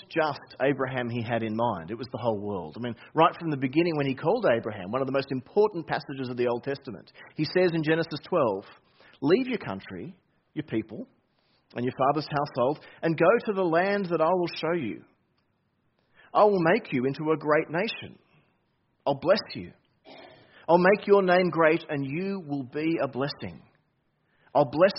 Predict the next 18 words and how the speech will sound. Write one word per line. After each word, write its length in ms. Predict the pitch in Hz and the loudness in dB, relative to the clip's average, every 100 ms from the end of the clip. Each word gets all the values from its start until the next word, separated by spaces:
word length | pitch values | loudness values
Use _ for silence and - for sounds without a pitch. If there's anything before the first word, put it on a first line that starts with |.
| - | 2
those 200 | 175 185 | 4 4
who 120 | 208 | -2
bless 240 | 156 113 110 - | -4 -4 -6 -6
you. 180 | 131 165 | -6 -4
Whoever 240 | 123 127 | -2 -2
curses 460 | 143 - 135 160 151 | -4 -4 -4 -4 -8
you, 140 | 160 | -4
I 160 | 139 170 | -2 0
will 160 | 185 175 | -2 -4
curse." 580 | 123 92 101 - - - _ _ _ _ _ _ _ - | -6 -8 -8 -16 -18 -20 _ _ _ _ _ _ _ -18
And 80 | |
here 140 | 104 185 | -12 -10
it 80 | - | -10
comes. 320 | 131 98 95 - - _ _ _ _ _ _ _ _ _ _ _ | -12 -12 -14 -18 -20 _ _ _ _ _ _ _ _ _ _ _
"And 120 | - 123 - | -14 -12 -4
all 240 | 165 202 | -2 -2
the 120 | 180 | -6
peoples 520 | 180 165 170 120 82 | -6 -8 -6 -8 -10